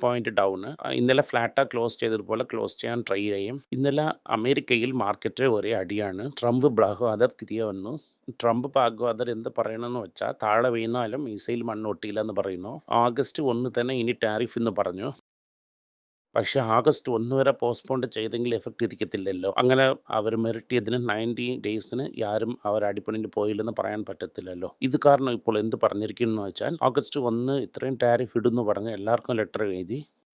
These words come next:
അതിനെ ട്രൂത്ത് മീഡിയയിൽ ഇട്ടായിരുന്നു. അതിൽ ജപ്പാൻ ഇത്രയും ടാക്സ്, സൗത്ത് കൊറിയക്ക് ഇത്രയും ടാക്സ്. Basically എന്ത് ചെയ്തിരിക്കുന്നു എന്ന് വെച്ചാൽ,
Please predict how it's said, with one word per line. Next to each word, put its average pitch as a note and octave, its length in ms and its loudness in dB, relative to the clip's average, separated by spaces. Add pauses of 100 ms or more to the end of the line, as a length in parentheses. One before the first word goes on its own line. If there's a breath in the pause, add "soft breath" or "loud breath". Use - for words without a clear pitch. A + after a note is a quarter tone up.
(260)
അതിനെ A2+ 300 -6
ട്രൂത്ത് C3+ 320 -2
മീഡിയയിൽ G#2 340 -2
ഇട്ടായിരുന്നു. F#2 480 -6 (540 soft breath)
അതിൽ B2 280 -2 (120)
ജപ്പാൻ B2+ 420 0
ഇത്രയും A2+ 380 -4
ടാക്സ്, G#2+ 280 -2 (120)
സൗത്ത് A#2 260 0
കൊറിയക്ക് B2 300 -4
ഇത്രയും A2 340 -6
ടാക്സ്. A2 340 -6 (1160)
Basically B2+ 480 2
എന്ത് A#2+ 200 -2
ചെയ്തിരിക്കുന്നു A2+ 460 0
എന്ന് G#2+ 120 0
വെച്ചാൽ, A2+ 220 -4